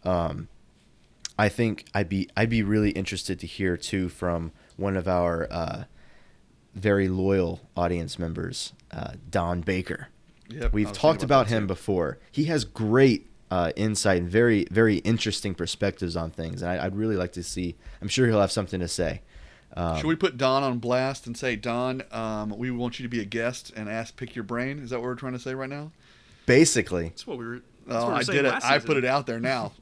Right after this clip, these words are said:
Speaker 1: <laughs> I'm, I'm saying it, you know?
Speaker 2: Don, you're probably screaming right now, "Yes!" <laughs>
Speaker 1: <laughs> He's like, "I'm, I've just been waiting for the, the invite."
Speaker 3: Well, that's another
Speaker 2: That's
Speaker 3: th-, great
Speaker 2: right.
Speaker 3: thing about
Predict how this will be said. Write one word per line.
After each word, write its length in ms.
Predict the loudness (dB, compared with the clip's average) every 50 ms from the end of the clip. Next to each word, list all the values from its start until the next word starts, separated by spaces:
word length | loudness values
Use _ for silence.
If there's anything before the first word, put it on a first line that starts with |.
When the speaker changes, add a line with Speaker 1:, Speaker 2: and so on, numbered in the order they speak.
| -14 -10 -8 -6
Speaker 1:
<laughs> 300 | -6 -6 -6 -6 -4 0
I'm, 180 | 2 2 2 2 4
I'm 160 | 4 4 4
saying 340 | 4 4 4 6 6 6 4
it, 160 | 4 0 -2
you 80 | -4 -4
know? 240 | -2 -2 -2 -2 -4 -8 -14 -20 -20 -20 -20 -20 -20 -20 -20 -20 -20 -20 -20 _ _ -20 -20 -16 -14 -8 -4
Speaker 2:
Don, 320 | -2 -2 0 0 -2 -2
you're 160 | -4 -6 -8 -10 -8
probably 220 | -4 -4 -4 -2
screaming 440 | -4 -6 -6 -4 -2 0 0 -2 -2
right 160 | -4 -4 -4
now, 240 | -4 -4 -4 -4 -6 -8
"Yes!" 800 | -10 -6 -2 0 2 4 4 4 4 2 0 -4 -8 -8 -10 -10 -12 -16 -14 -8
<laughs> 600 | -4 -2 -2 -2 -2 -2 -2 -2 -2 -4 -8 -10 -10 -10 -6 -2
Speaker 1:
<laughs> 680 | -2 -2 -2 -2 -6 -8 -2 2 4 6 6 4 4 0
He's 120 | 0 2
like, 160 | 2 2 0 -2 -8 -2
"I'm, 220 | 2 2 4 4 4 2
I've 140 | 2 4
just 180 | 4 4 4 4
been 160 | 4 4 6
waiting 280 | 8 8 8 6 4 2
for 140 | 0 0 0
the, 140 | 0 0 -2 -4 -8 -4
the 160 | 0 0 2 2
invite." 460 | 2 2 4 4 4 4 4 2 -2 -8 _ -20 _ -20 -20 -6 -2 0 0 0 -2 -6 -12 -6 -2
Speaker 3:
Well, 60 | -2 0
that's 120 | 0 -2
another 120 | -2 -4 -4
Speaker 2:
That's 20 | -4
Speaker 3:
th-, 80 | -4 -2
great 100 | -2 -2
Speaker 2:
right. 100 | -2 -2
Speaker 3:
thing 100 | -2 -4
about 180 | -2 -2 -4